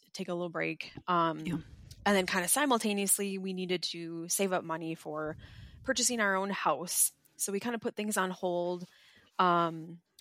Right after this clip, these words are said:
Speaker 1: until twenty eighteen, early twenty eighteen, we were finally able to do those I U Is. We,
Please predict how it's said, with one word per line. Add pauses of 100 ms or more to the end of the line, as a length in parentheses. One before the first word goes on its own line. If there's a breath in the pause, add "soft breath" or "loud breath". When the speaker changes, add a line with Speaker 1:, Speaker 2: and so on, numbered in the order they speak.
(140)
Speaker 1:
until
twenty
eighteen,
early
twenty
eighteen,
we
were
finally
able
to
do
those
I
U
Is.
We,